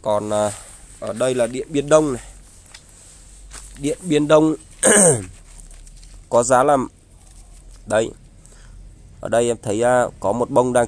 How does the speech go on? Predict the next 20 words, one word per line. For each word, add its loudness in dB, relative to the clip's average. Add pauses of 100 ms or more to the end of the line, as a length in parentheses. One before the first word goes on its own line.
trổ -6
ở -6
đây. 0 (1000)
Thì -16
vì -8
dòng -4
này -4
cũng -10
bây -2
giờ -2
cũng -8
bắt -6
đầu -2
đi -6
vào -4
mùa -8
hoa 0
các -12
bạn -6
ạ. -12